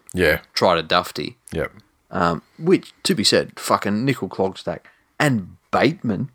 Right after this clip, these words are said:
Speaker 1: Mm-hmm.
Speaker 2: chased their guts out to try and fucking stop from happening.
Speaker 1: Yep.
Speaker 2: Um,
Speaker 1: Despite the fact that they were up by, like, you know, four
Speaker 2: A
Speaker 1: or five
Speaker 2: million,
Speaker 1: tries
Speaker 2: yeah.
Speaker 1: at that point, yeah.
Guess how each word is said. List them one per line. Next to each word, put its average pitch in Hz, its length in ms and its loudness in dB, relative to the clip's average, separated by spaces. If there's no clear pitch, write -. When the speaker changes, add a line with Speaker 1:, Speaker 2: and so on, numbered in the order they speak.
Speaker 1:
Mm-hmm. 113 140 -4
Speaker 2:
chased 117 360 2
their 95 160 -2
guts - 400 0
out 82 340 2
to 110 80 -6
try 90 240 2
and 87 100 -4
fucking 90 280 -2
stop 85 220 -4
from 90 160 -14
happening. 107 360 -4
Speaker 1:
Yep. 98 220 0
Speaker 2:
Um, 90 120 -2
Speaker 1:
Despite 104 320 2
the 113 60 2
fact 117 200 4
that 113 100 4
they 107 80 6
were 101 240 4
up 104 160 2
by, 98 220 2
like, 95 320 0
you 104 80 -2
know, 95 140 -2
four 104 180 -4
Speaker 2:
A 101 40 2
Speaker 1:
or 107 80 2
five 104 100 2
Speaker 2:
million, 92 240 4
Speaker 1:
tries 110 260 2
Speaker 2:
yeah. 107 60 4
Speaker 1:
at 90 100 4
that 113 80 -4
point, 123 240 0
yeah. 110 180 -2